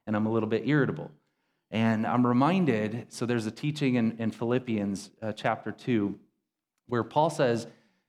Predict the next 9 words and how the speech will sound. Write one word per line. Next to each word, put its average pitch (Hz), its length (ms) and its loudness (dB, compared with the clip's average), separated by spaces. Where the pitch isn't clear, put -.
"Do 151 200 6
everything 156 500 2
without 113 380 2
complaining 127 680 0
or 110 180 -4
grumbling." 95 520 -4
I'm 107 60 -10
like, 92 140 -12
"Hmm, 117 240 0